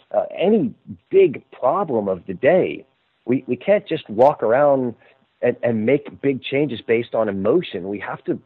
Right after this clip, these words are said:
look at the data. We have to break this down because that's what separates us from apes in a tree throwing crap at each other, is that we can look at data and we can try to, we can dissect this and we can really peel back the layers.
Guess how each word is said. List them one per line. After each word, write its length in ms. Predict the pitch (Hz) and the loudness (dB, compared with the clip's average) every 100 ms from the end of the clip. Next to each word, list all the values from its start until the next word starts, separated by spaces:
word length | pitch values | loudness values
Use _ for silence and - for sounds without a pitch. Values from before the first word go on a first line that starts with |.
| 95 | -10
look 320 | 101 135 - | -4 -4 -4
at 100 | - | -8
the 80 | 104 | -10
data. 520 | 82 107 104 85 - - _ _ - | -2 0 0 -2 -6 -12 _ _ -2
We 120 | 143 | -2
have 120 | 175 | 0
to 100 | 151 | -4
break 360 | 107 131 160 - | 0 0 -2 -6
this 140 | 117 - | -8 0
down 360 | 131 165 101 | 2 2 0
because 400 | 98 - 123 117 - - - | -4 -2 -2 -2 -8 -10 -2
that's 200 | 143 - | -2 0
what 120 | 151 - | -4 -2
separates 600 | 139 131 113 123 - - | -4 0 2 2 0 0
us 160 | 131 - - | 0 0 -6
from 280 | 131 120 117 - | 2 2 2 0
apes 280 | 127 147 - | 0 0 -2
in 120 | 120 | -2
a 60 | 110 | -2
tree 280 | - 156 156 | 0 0 0
throwing 300 | 113 104 98 | 0 -2 0
crap 360 | 131 160 - | -2 -2 0
at 120 | 98 | 0
each 200 | 90 - | -2 -2
other, 320 | 85 78 80 - - - | -2 0 -4 -10 -20 -6
is 100 | 113 | 0
that 140 | 143 123 | 2 4
we 100 | 151 | 2
can 240 | 165 117 | 2 2
look 180 | 160 - | 2 2
at 180 | - - | -6 -4
data 460 | 123 151 123 92 98 | -2 0 0 0 -2
and 160 | 110 | -2
we 80 | 123 | -2
can 160 | 131 123 | -4 -8
try 380 | - 120 131 139 | -6 0 0 2
to, 180 | 127 | 0
we 180 | 107 123 | 0 -2
can 180 | - 117 | -2 0
dissect 640 | 127 107 - - 175 - | 0 0 -4 -2 -2 -2
this 160 | 113 92 - 110 | -8 -8 -4 -2
and 160 | 107 | 0
we 100 | 120 | 0
can 200 | 131 110 | 0 0
really 260 | 120 151 170 | 0 4 2
peel 340 | - 139 143 | 4 4 4
back 300 | 117 107 107 | 4 -4 -4
the 80 | 110 | -4
layers. 460 | 104 151 131 80 | 2 4 4 0